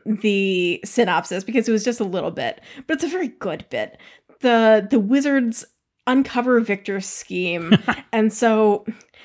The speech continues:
Speaker 1: they give him an exam that he can only get zero percent or a hundred percent on.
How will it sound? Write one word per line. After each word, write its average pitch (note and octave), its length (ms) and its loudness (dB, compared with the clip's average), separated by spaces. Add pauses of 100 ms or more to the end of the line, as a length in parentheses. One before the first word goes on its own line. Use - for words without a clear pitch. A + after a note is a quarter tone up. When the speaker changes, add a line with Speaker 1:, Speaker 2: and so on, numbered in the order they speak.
(280)
Speaker 1:
they C4 140 4
give F4 300 0
him E4 420 0 (140)
an A#3 140 2
exam F#3+ 1080 -2
that G3 380 0 (580)
he B3+ 220 0
can C4 180 0 (480)
only D#4 540 2 (100)
get G#3 380 0 (400)
zero A3+ 360 2
percent B3+ 680 0 (360)
or A3 200 2
a G#3 60 6
hundred G#3+ 340 -2
percent F#3 420 -6
on. D#3+ 420 -4